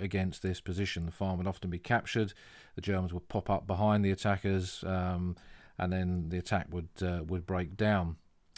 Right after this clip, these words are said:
When the Australians moved out of here in, in early nineteen, S-, September nineteen sixteen, uh, they handed over to the Canadians. Canadian units from the First Canadian Division took over this sector,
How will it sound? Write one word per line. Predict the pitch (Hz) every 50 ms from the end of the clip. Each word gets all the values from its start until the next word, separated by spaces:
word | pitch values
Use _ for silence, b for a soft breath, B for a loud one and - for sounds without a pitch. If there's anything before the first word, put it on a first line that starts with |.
| - B B B B B B B B B B B B B B
When | 117 127 131 127
the | 127 123
Australians | 117 - - 165 165 170 165 156 147 135 131 120 - - - -
moved | 123 120 117 101
out | 127 135 151 156
of | 127 -
here | - 104 98 98 101 98
in, | 101 98 98 101 101 101 98 -
in | 104 98 101
early | 107 110 113 107 107 98
nineteen, | 98 98 98 92 - 95 92 92 92
S-, | - - - - 90 -
September | - - - - - - - 123 113 107
nineteen | 95 92 95 92
sixteen, | - - - - - 107 101 95 98 95 95 92 90
uh, | 92 95 95 92 92 92 92 90
they | 95
handed | 92 90 107 104 98 98 95
over | 92 90 -
to | 95
the | 82
Canadians. | - - 98 101 113 117 117 120 120 120 120 120 113 - - - B B B B B B B B -
Canadian | 113 110 110 110 104 107 101 101
units | 104 104 104 104 98 - -
from | - 95
the | 90 92
First | - - - 123 120 113 -
Canadian | - 113 104 101 95 98 98
Division | 98 92 101 98 92 98 95
took | - 98 -
over | 107 101 98 90
this | 92 95 92 -
sector, | - 101 95 - - - 101 98